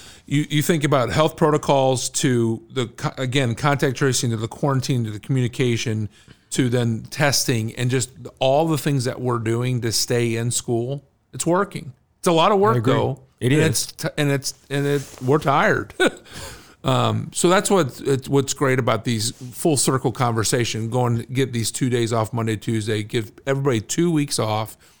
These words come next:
Speaker 1: and then we'll come back and we'll
Speaker 2: Yeah.
Speaker 1: hit it again.
Speaker 2: That's
Speaker 1: And then
Speaker 2: going
Speaker 1: we got some exciting things
Speaker 2: That's
Speaker 1: coming
Speaker 2: going
Speaker 1: up.
Speaker 2: to be nice. Great segue.
Speaker 1: We do. We got some really exciting things. You know, I'm looking at Papa Chris. We've got a, we've got a bond issue that just got approved,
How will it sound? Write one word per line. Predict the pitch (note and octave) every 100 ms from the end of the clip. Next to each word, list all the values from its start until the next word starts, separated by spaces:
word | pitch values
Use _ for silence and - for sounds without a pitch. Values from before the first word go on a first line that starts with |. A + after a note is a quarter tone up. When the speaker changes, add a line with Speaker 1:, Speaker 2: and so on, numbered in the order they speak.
| _
Speaker 1:
and | A#2+
then | B2
we'll | D#3 F3
come | - C3+
back | C#3+ D3
and | C3+
we'll | -
Speaker 2:
Yeah. | C3+
Speaker 1:
hit | C#3+
it | D3+
again. | C3+ D#3 E3 B2+
Speaker 2:
That's | - D3+
Speaker 1:
And | D#3+
then |
Speaker 2:
going | C#3
Speaker 1:
we | A3
got | A3+ G#3+
some | A3
exciting | F#3+ F#3 G3+ G#3
things | G3 G#3+ G3+ E3 - -
Speaker 2:
That's | F#3+
Speaker 1:
coming | F#3+
Speaker 2:
going | G3 B2
Speaker 1:
up. |
Speaker 2:
to | A2+
be | A#2
nice. | B2+ A#2 - _ _ _
Great | - C#4
segue. | A3+ - B3 B3+ B3 A#3+ A3 G3+ D3+ G#2+ F#2
Speaker 1:
We | E3+
do. | A#3
We | B3+
got | C3+ B2+
some | C3+
really | C#3 G3+
exciting | D#3+ B2+ A#2 G#2+
things. | A2+ C3 - - - -
You | B2+
know, |
I'm | B2 C3
looking | C#3+ D#3
at | C#3+
Papa | D#3 D3+ D#3+
Chris. | F3 F#3 -
We've | C3+
got | D3 C#3+
a, | A2 - - - -
we've | C#3+ D#3+
got | E3
a |
bond | C#3+ C#3+ F3
issue | F3 - B2
that | A#2+
just | A#2+ C3 -
got | C3+ B2+
approved, | C3 C3 C#3 D#3+ A2+ -